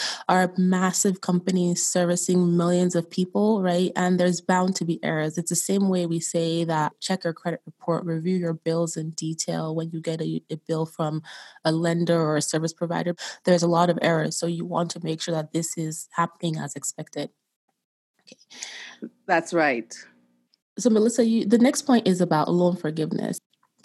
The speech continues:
Speaker 1: And what the, um, U S Department of Education states is that if you are in a loan forgiveness program, you will still receive credit towards your forgiveness program as long as you are still working full-time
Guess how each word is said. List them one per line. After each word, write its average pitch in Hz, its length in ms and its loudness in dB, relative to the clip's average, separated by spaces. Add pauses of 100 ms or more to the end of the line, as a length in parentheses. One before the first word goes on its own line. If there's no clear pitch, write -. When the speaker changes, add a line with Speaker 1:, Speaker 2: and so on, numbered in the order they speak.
(140)
Speaker 1:
And 165 400 0 (400)
what 214 340 4
the, 202 420 6
um, 170 380 4 (240)
U 190 180 0
S 202 80 2
Department 185 400 -2
of 175 80 0
Education 170 480 2
states 165 440 0
is 165 120 0
that 170 320 0
if 214 220 0
you 226 220 4
are 170 140 2
in 180 80 2
a 175 80 2
loan 175 280 4
forgiveness 170 420 0
program, 175 520 0
you 170 160 2
will 170 100 2
still 202 320 0
receive 180 420 0
credit 175 400 0
towards 170 380 2
your 165 80 0
forgiveness 202 560 0
program 170 460 0
as 170 180 0
long 190 240 6
as 165 240 -2
you 175 180 4
are 165 160 2
still 208 400 2
working 180 280 2
full-time 165 640 -2